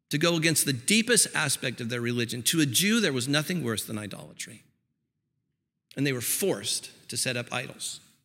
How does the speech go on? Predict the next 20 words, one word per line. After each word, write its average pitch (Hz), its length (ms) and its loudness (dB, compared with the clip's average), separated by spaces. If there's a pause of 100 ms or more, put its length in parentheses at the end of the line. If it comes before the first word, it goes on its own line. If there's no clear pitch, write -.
(920)
in 120 80 -6
their 113 140 -4
places 107 400 -4
of 107 100 -12
worship. - 320 -8 (1800)
Inwardly, 254 600 8 (840)
Jewish 262 400 8
parties 196 340 6
fought 185 220 4
Jewish 185 320 6
parties 185 340 6
all 214 100 4
the 233 60 2
time. 214 500 0 (960)
The 175 100 6
Herodians 190 480 6
hated 180 260 6
the 240 100 -2 (520)
Qumran 190 440 4
sect. 247 400 2